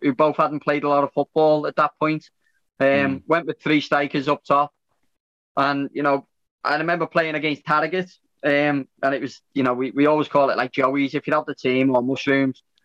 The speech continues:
Speaker 1: you know, you're with the Joeys, you're with the mushrooms. And I was in the
Speaker 2: Right.
Speaker 1: mushroom team. We played the full ninety. We won two one. And I was like, "How the, how's this happened? Like, I've played thirty-nine starts here. Like,
Speaker 2: Mm.
Speaker 1: we're, we're fourth in the league. We're four points off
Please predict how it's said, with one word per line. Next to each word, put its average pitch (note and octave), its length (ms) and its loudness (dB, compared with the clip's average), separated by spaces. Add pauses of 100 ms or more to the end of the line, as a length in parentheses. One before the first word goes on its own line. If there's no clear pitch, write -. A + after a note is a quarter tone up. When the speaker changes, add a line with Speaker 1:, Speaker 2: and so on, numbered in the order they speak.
(360)
Speaker 1:
you C#3 60 2
know, C3+ 100 4
you're C#3 140 0
with D3 100 0
the D3+ 80 0
Joeys, C#3 360 0
you're D3 80 -2
with C#3 80 0
the C#3+ 60 0
mushrooms. C3+ 600 0 (180)
And C3+ 120 2
I C#3 60 2
was C#3 120 -4
in D3+ 100 0
the C#3+ 60 0
Speaker 2:
Right. C#3+ 120 2
Speaker 1:
mushroom C#3+ 280 -2
team. D3 220 -4
We C#3 60 -8
played D3 220 0
the D3 60 0
full C#3+ 220 0
ninety. C3 400 0
We C3+ 100 2
won D3+ 220 2
two D#3 260 0
one. C3+ 200 2 (460)
And C#3+ 100 2
I - 20 2
was C3+ 100 -4
like, C#3 140 0
"How F#3+ 200 0
the, D3 240 0 (400)
how's F#3+ 320 0
this C#3 220 -2
happened? D#3+ 320 -2
Like, E3+ 220 0
I've F#3 180 0
played E3+ 320 -2 (320)
thirty-nine F3 480 0
starts C#3 400 0
here. F#3 220 0 (580)
Like, C#3+ 180 0
Speaker 2:
Mm. G2 280 -6 (220)
Speaker 1:
we're, C#3 100 -4 (320)
we're C#3 100 -2
fourth F#3 320 2
in F#3 80 -4
the E3 80 0
league. D#3 240 0
We're E3+ 80 2
four F3 280 2
points E3+ 240 -2
off D#3+ 120 0